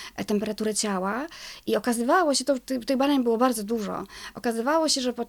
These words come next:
dwugodzinnej takim uważnym spacerze wszystkie parametry się normalizują. Jeśli ktoś miał nadciśnienie, to,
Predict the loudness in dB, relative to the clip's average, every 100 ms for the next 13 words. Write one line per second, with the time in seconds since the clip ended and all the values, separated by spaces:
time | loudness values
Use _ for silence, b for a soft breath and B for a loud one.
0 | -8 -8 0 2 4 4 4 2 0 -2
1 | -4 -2 0 4 6 6 2 0 -4 -2
2 | -2 0 -2 -4 B B -4 -2 -2 -2
3 | 0 0 -2 -4 -2 0 0 0 0 -2
4 | -8 -8 -12 -12 -2 -2 0 0 2 4
5 | 2 0 -2 0 0 2 -2 -2